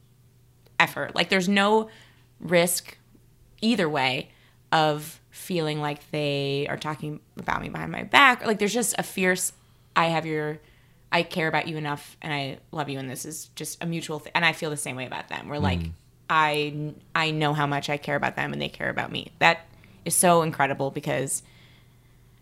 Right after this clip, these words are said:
Speaker 1: a friendship where you worry someone is falsely being your friend or there's, like, a weird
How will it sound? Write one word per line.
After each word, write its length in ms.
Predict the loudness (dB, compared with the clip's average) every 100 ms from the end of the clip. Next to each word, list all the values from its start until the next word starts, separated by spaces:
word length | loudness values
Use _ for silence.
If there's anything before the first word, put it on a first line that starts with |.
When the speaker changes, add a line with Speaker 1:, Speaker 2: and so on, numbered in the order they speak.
| _ _ _ _ _
Speaker 1:
a 40 | -2
friendship 500 | 2 2 4 0 2
where 120 | 0
you 260 | 2 0 -2
worry 380 | 0 2 2 -2
someone 640 | -2 -2 0 -2 -4 -6 -12 _
is 800 | 0 2 2 0 0 -2 -2 -2 -8 _ -20
falsely 800 | -10 4 4 4 0 2 2 -2 -8 _ _ _ _ _ _ -2
being 180 | 0 2
your 80 | 0
friend 340 | 2 2 2
or 80 | 0
there's, 220 | 0 0
like, 120 | -2
a 60 | -2
weird 380 | 0 2 0